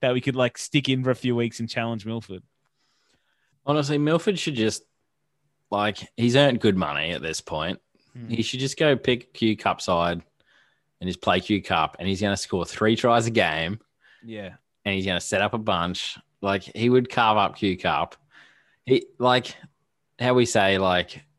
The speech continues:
Speaker 2: Mitch Moses is like a minnow basher and he'll run downhill forever.
Speaker 1: Yeah.
Speaker 2: It would definitely be that in Q Cup.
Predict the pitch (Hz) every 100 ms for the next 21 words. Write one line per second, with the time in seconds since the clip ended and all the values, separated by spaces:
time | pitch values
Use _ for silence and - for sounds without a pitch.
0 | _ 104 101 - 98 90 92 92 87 85
1 | 82 92 87 82 82 78 76 - 90 87
2 | 85 80 82 82 80 87 78 - 82 78
3 | 87 117 - _ - 120 110 95 - _
4 | 113 107 90 92 85 90 85 87 85 78
5 | 78 76 85 - 73 71 67 67